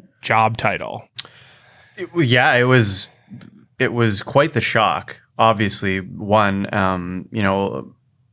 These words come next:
Speaker 2: some pretty tough circumstances that, that, that, uh, you know, preceded that and, and why I was taking the role. Uh, no doubt about that. But once,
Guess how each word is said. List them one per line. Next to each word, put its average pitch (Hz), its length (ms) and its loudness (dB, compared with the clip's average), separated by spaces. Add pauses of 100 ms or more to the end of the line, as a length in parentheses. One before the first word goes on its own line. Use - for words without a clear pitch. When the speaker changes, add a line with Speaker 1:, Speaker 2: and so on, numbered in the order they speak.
Speaker 2:
some - 200 -2
pretty 135 240 2
tough 110 240 -2
circumstances 127 800 0
that, 110 300 2
that, 104 340 0
that, 101 300 -2 (240)
uh, 95 340 0 (160)
you 107 100 -4
know, 95 80 -2
preceded 101 520 0
that 98 240 2
and, 92 160 -2
and 98 200 -2
why 98 300 4
I 95 40 4
was 95 180 -2
taking 98 340 -2
the 92 80 -4
role. 98 400 0
Uh, 92 200 -6
no 98 380 -2 (280)
doubt 107 180 2
about 98 240 -2
that. 123 320 -2
But 98 200 -2
once, 120 420 2